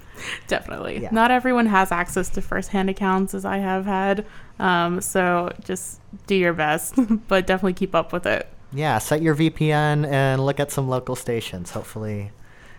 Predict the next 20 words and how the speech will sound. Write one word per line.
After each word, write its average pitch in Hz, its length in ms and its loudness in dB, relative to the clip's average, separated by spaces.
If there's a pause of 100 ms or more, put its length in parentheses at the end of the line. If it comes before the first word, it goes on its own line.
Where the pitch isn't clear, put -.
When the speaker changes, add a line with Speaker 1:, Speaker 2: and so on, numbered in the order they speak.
(140)
Speaker 2:
you'll 117 240 0
find 107 580 -2
some 104 240 -4
good 101 220 -8
stuff. - 560 -12
Um, 95 360 -4
but 104 240 -6 (300)
yeah, 160 140 2
thank 147 480 -4
you 143 500 0
so - 340 -2
much, 117 200 -2
Sarah. 104 560 0
I 101 400 -4 (400)
really 120 420 0
appreciate 120 560 -4
this. - 640 -4 (160)
Um, 107 380 -2 (300)
is 143 220 0
there 139 560 2